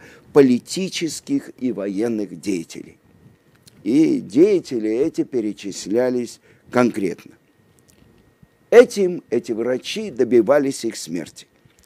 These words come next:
И, конечно, большинство этих врачей-убийц, агентов иностранных разведок были евреи.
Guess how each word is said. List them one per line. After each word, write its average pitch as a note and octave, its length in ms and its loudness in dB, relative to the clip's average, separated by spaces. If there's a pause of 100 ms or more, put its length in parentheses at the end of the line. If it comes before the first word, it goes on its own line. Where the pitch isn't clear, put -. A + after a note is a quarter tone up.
(1000)
И, C3+ 100 0
конечно, G#2 640 -2
большинство A#2+ 880 0
этих G#2+ 440 -2
врачей-убийц, G#2+ 1400 -4 (400)
агентов A#2+ 880 2 (300)
иностранных B2 800 -2
разведок B2+ 720 -4 (480)
были D3 240 4
евреи. F#2 500 -6